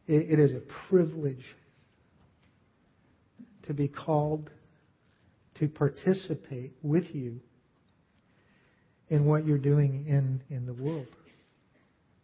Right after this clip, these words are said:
and to, to be used by you and gifted by you, uh, to,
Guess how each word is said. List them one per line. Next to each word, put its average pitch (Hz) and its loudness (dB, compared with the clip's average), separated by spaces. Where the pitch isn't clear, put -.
and 151 2
to, 143 0
to 160 -8
be 143 0
used 139 2
by 139 2
you 143 0
and 117 -6
gifted 127 -8
by 131 -6
you, 135 -8
uh, 123 -10
to, 135 0